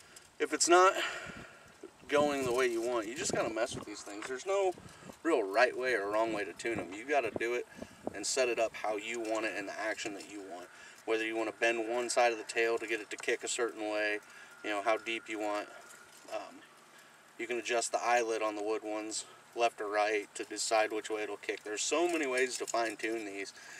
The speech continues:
and you just really gotta mess around with them. You're not gonna get a definitive answer from me, um, even though I'm a <laughs> giant diehard thriller fan. Uh, you're not gonna get the hundred percent correct method because there is no correct method. You cannot work these wrong. I've caught 'em.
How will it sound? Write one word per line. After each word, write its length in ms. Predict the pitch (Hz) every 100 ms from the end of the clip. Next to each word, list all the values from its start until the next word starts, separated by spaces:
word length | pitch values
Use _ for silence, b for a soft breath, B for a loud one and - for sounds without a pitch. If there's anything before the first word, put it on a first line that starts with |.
| B
and 120 | 120
you 60 | 131
just 200 | 175 -
really 280 | 123 147 117
gotta 180 | 101 101
mess 260 | 107 -
around 220 | 98 104
with 80 | 110
them. 100 | 101
You're 120 | 117
not 160 | 151 127
gonna 160 | 117 110
get 280 | 113 117 - B B B
a 80 | 117
definitive 520 | 107 - 127 113 104
answer 340 | 113 117 101
from 260 | - 104 104
me, 300 | 113 113 101 B B B -
um, 320 | 101 95 98
even 220 | 110 113
though 140 | 110 107
I'm 320 | 110 107 101 - -
a 100 | 98
<laughs> 40 |
giant 720 | - - - - - 123 120 -
diehard 460 | 117 117 117 113 110
thriller 360 | - 120 123 104
fan. 320 | - 107 107 B B B B -
Uh, 140 | 98 -
you're 100 | 110
not 160 | 113 110
gonna 160 | 110 98
get 300 | 113 110 - - 110
the 80 |
hundred 220 | 107 120 104
percent 480 | 110 - 113 101 -
correct 380 | 107 110 104 110
method 260 | 107 - -
because 280 | 104 113 -
there 120 | 107
is 180 | 123 113
no 120 | 101
correct 340 | - 101 104
method. 220 | 107 101 -
You 80 | 104
cannot 400 | - 117 113 -
work 200 | 110 113 -
these 220 | 104 95
wrong. 240 | 110 104 101
I've 180 | 117
caught 240 | - 117 117
'em. 140 | 117